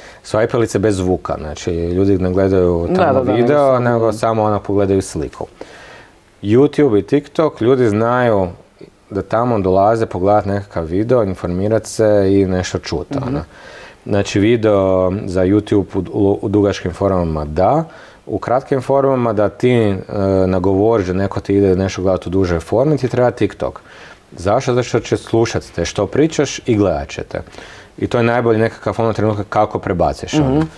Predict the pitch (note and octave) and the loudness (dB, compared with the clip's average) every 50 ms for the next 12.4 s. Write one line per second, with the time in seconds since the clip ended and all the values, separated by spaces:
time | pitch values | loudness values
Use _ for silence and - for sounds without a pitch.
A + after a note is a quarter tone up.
0 | - - - - - - - - _ _ - - F#2 - A#2 A#2+ C3+ C#3+ C#3 C3+ | -18 -20 -18 -18 -20 -20 -20 -20 _ _ -18 -12 -4 0 2 2 4 4 2 2
1 | C3 B2+ B2+ B2+ A#2+ - - C3 C#3 C#3 - C#3 C3 B2+ A#2+ B2 A#2 - - C3+ | 2 2 2 0 0 0 0 0 2 2 2 2 2 4 4 2 0 2 2 2
2 | C3 C3 - B2+ A2+ - - A2+ G#2+ A2+ A#2 A#2+ - A#2+ - - C3 G#2 - B2+ | 2 2 2 -2 -4 -2 -2 0 2 2 0 0 -2 -2 -2 -2 -2 0 0 0
3 | B2+ B2+ C#3 C#3 - - B2+ B2 B2 - C3 - - A2+ A#2+ A#2+ A#2 A#2+ A#2+ A#2+ | 2 2 2 2 2 2 0 0 0 0 -4 -6 -4 -2 -2 0 0 0 0 -2
4 | - A2+ - A#2+ - - A#2+ A#2+ A2 G2 - - F#2+ F2+ F2 F2 F2 F2 E2+ D#2 | -2 -4 -6 -6 -4 -2 0 2 0 0 0 -2 -2 -2 0 0 0 0 -2 -2
5 | D2 C#2+ D2 D2 D2+ - - - F#2 F2+ - - - G2 G2 F#2 - F#2+ F#2 F2+ | -4 -4 -6 -8 -10 -10 -8 -8 -8 -8 -6 -4 -2 0 0 0 0 -2 -2 0
6 | F2+ F#2 F#2+ F#2 F2+ - F2+ - - - - F2 E2 D#2+ D#2 D#2+ D#2+ D#2+ G2 A2+ | 0 0 0 0 -2 -4 -8 -10 -10 -6 -4 -2 -2 0 0 0 0 0 2 2
7 | B2 B2 B2+ G2+ - - F#2 F#2 - - G2 F#2 F2 F2+ F#2+ F2 F2 E2 D#2 - | 2 0 -2 -4 -6 -6 -6 -6 -4 -2 -2 0 2 2 2 2 0 -2 -2 -2
8 | F#2+ E2+ D#2+ D#2 D#2+ E2+ F2+ G#2+ A#2+ C3 C#3 B2+ B2 A#2+ A2 G2+ - - F#2+ F#2+ | -2 -2 0 0 0 0 0 0 0 0 0 0 0 -2 -2 -2 -2 -2 -2 0
9 | F2+ F2+ F2+ - - F#2 F#2 F#2 E2 E2+ D#2+ D#2+ D#2+ - - E2+ E2 E2+ F#2 A2+ | 0 -2 -2 -2 -2 -2 -2 0 0 0 -2 -2 -2 -4 -4 -4 -4 -2 0 0
10 | C#3 C#3+ C3+ - - - - - - - - - - - A2+ G#2+ G#2+ A2 A2+ A2+ | 0 -2 -4 -6 -12 -18 -18 -18 -18 -18 -20 -20 -6 -2 0 2 2 2 2 2
11 | G#2+ G#2+ F#2+ - - - - G#2 G2 F#2 F#2 F2 G#2 G#2+ G2+ - - G#2 G2 F#2+ | 0 0 -2 -4 -6 -8 -4 0 0 2 2 2 0 -2 -2 -2 -2 0 0 2
12 | F#2 F#2+ A2 A#2 A#2 B2+ A#2 | 2 2 2 2 2 0 -2